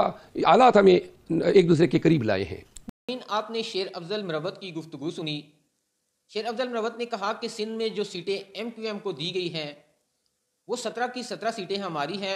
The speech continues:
Speaker 2: और केपीके से ज़्यादा हमने पंजाब में सीटें जीती हैं, मगर वहाँ पर रिटर्निंग अफसरान के साथ मिलकर हमें हराया गया है।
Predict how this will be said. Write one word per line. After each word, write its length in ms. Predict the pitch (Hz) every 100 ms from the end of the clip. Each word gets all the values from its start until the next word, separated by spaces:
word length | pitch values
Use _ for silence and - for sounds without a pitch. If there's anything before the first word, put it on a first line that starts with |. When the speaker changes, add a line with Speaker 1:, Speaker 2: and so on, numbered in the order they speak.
| -
Speaker 2:
और 140 | 185
केपीके 540 | 180 196 196 233 220 220 214 - _ _ -
से 120 | 220
ज़्यादा 340 | 165 160 175
हमने 340 | 220 180 196 208
पंजाब 400 | 190 180 208 220
में 80 | 202
सीटें 320 | 160 160 151
जीती 260 | 117 123 113
हैं, 140 | 101 _ _ _ _ _ _ _ _ 123
मगर 320 | 160 180 180 - _ _
वहाँ 220 | 170 202 226
पर 240 | 247 247
रिटर्निंग 500 | 233 - 220 220 233
अफसरान 420 | 196 190 175 196
के 80 | 220
साथ 300 | 202 185 180
मिलकर 360 | 170 190 185 175
हमें 280 | 151 165 170
हराया 320 | 143 135 185
गया 200 | 180 160
है। 200 | 147